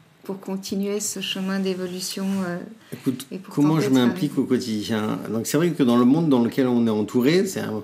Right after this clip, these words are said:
Speaker 2: on doit lutter <laughs> presque pour ça. Comment je lutte ? Bah, déjà, je, je fais très attention à ce qu'on achète, donc que ce soit, euh, la nourriture.
Speaker 1: Donc tu es ce que j'appelle un, enfin, ce que, je suis pas seule à
Speaker 2: Mm.
Speaker 1: dire ça d'ailleurs,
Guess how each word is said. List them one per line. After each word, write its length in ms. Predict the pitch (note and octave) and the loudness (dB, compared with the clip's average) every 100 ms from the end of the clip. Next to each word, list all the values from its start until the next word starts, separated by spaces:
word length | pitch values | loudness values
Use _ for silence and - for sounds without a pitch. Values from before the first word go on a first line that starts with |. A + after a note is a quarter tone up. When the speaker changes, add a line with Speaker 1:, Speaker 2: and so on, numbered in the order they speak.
| - - - | -12 -20 -6
Speaker 2:
on 160 | A2 A#2 | -2 4
doit 140 | A#2 | 6
lutter 400 | B2 C#3 C#3+ E3+ C#3+ - - - | 6 4 2 0 0 -6 -16 -4
<laughs> 340 | D3 C#3+ B2+ - | -4 -2 -4 0
presque 240 | C3+ C3 A#2+ | 0 0 -4
pour 240 | G#2+ G#2 | -6 -6
ça. 280 | - C#3+ E3+ - - - - - - - - | -2 -2 -2 -8 -14 -14 -14 -16 -18 -20 -2
Comment 460 | C#3+ C#3+ D3 D#3 | 6 6 8 6
je 100 | C3 C3 | 6 6
lutte ? 260 | A#2+ C3 | 6 4
Bah, 140 | - A#2+ | 2 6
déjà, 380 | C3 B2 F3 | 6 6 4
je, 120 | E3+ C#3 A#2 - - - | 4 2 0 -6 -14 -16
je 120 | - | -14
fais 160 | - B2+ | -6 -6
très 220 | - C#3 | -2 2
attention 360 | C#3+ C#3 B2 C#3+ | 2 2 0 -2
à 60 | |
ce 80 | A#2+ | -4
qu'on 160 | - A2 | -2 -4
achète, 460 | G2+ E3+ F#3 - - _ - | -2 -4 -4 -8 -20 _ -18
donc 100 | B2 | -16
que 40 | |
ce 100 | - | -12
soit, 180 | - B2 | -6 -4
euh, 280 | A#2 A#2+ A#2 | -2 -4 -4
la 100 | G#2+ | -2
nourriture. 640 | A2+ G#2+ G#2 D#3 F3 F3+ D#3+ - _ | -2 -2 -2 -2 0 -2 -6 -16 _
Speaker 1:
Donc 220 | G#3+ G3+ F#3+ | -10 -8 -4
tu 100 | A3+ | -2
es 60 | |
ce 80 | A3 | -2
que 140 | - G3+ | -2 -6
j'appelle 460 | G3 G3+ G3 G#3 | -4 -8 -8 -8
un, 280 | G3 F#3+ G3 | -6 -6 -6
enfin, 240 | F3+ F3+ F3 | -8 -6 -8
ce 80 | - | -8
que, 120 | - | -8
je 120 | - | -6
suis 180 | F3+ - | -6 -4
pas 120 | F3 F3 | -4 -2
seule 240 | B3+ G#3 | -2 -2
à 180 | E3 E3 | -4 -2
Speaker 2:
Mm. 180 | C3 - | -2 -2
Speaker 1:
dire 100 | A#3+ | -2
ça 160 | G3 | -4
d'ailleurs, 300 | F#3+ E3+ F#3+ | -4 -4 -6